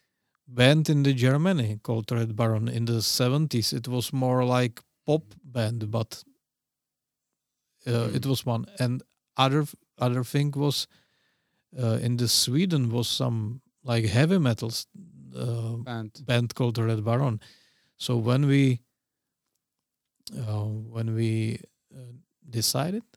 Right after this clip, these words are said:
Speaker 2: Mm-hmm.
Speaker 1: so we, um, put the other, other, uh, word, uh, in the, in the name, and now it's Red Baron Band because,
Speaker 2: Yeah.
Speaker 1: uh,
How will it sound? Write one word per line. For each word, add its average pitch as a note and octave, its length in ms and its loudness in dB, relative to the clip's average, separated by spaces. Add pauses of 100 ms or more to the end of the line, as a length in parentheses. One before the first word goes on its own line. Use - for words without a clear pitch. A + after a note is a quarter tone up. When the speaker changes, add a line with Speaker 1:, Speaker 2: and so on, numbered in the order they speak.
Speaker 2:
Mm-hmm. C#3 220 0 (440)
Speaker 1:
so B2+ 240 -4
we, B2+ 500 0 (120)
um, A2+ 720 -2 (1700)
put C3+ 340 2
the D3 240 4
other, C3 380 2 (340)
other, B2+ 460 2 (640)
uh, A#2 460 0 (220)
word, B2+ 480 0
uh, D3 40 -4 (460)
in B2+ 120 0
the, B2 200 0
in B2 100 -2
the B2 100 -2
name, A#2+ 400 0 (260)
and A#2 240 -2
now A#2+ 240 0
it's A#2 180 -2 (100)
Red B2 320 0
Baron A#2+ 340 0
Band G#2+ 480 -2
because, A2+ 320 -4 (1040)
Speaker 2:
Yeah. C#3 80 -6
Speaker 1:
uh, A2 320 -2